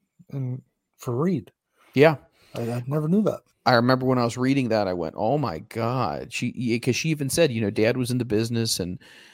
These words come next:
Speaker 2: my sister and I really didn't have any interest in wanting to do it. Our brother David did." Um, but that's all Reed would talk about. And when Reed passed away, it was something that I wanted to do for my brother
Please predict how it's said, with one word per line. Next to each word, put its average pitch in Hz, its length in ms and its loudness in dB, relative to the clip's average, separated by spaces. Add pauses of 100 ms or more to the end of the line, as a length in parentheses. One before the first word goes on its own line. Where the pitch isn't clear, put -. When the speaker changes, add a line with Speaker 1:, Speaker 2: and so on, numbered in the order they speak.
(100)
Speaker 2:
my 120 80 2
sister 127 320 2
and 117 80 2
I 113 60 4
really 113 260 0
didn't 110 260 -4
have 107 400 -2
any 110 220 0
interest 110 320 -2
in 110 100 -2
wanting 110 200 0
to 110 80 0
do 104 260 0
it. 95 180 2
Our 101 120 2
brother 110 260 0
David 110 500 0
did." 113 460 2 (500)
Um, 110 600 0 (240)
but 120 120 0
that's 123 160 4
all 120 140 6
Reed 117 240 2
would 110 160 0
talk - 300 0
about. 78 340 -2 (320)
And 110 400 -2
when 113 180 -4
Reed 117 240 2
passed 107 360 0
away, 120 500 2 (400)
it 120 140 0
was 117 120 -2
something 113 280 0
that 113 100 2
I 110 60 4
wanted 107 280 -2
to 101 80 -6
do 110 160 0
for 110 140 -10
my 104 120 -2
brother 85 480 -4